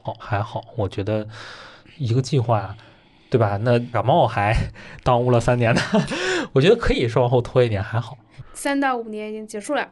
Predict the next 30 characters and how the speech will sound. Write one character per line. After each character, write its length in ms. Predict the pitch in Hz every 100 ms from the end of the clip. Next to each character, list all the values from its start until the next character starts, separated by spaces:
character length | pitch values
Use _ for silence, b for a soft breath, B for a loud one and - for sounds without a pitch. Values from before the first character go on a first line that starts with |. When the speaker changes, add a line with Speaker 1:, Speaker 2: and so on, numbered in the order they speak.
| 226
Speaker 2:
那 200 | 240 226
你 180 | 220 208
下 360 | - 285 247
一 80 | 220
个 180 | 220 220
还 140 | 214
会 180 | 214 233
给 80 | 196
自 100 | 214
己 120 | 208
做， 180 | 214 202
比 100 | 202
如 140 | 196
说 240 | 202 214 214
是 300 | 214 202 196
下 260 | 240 220
一 60 | 208
个 100 | 214
是 220 | 226 214
三 260 | - 233 233
年 180 | 202
的 120 | 196 202
还 100 | 208
是 60 |
五 180 | 214 202
年 140 | 202
的 40 | 202
目 160 | 208
标 220 | 202 202 202
吗？ 220 | 202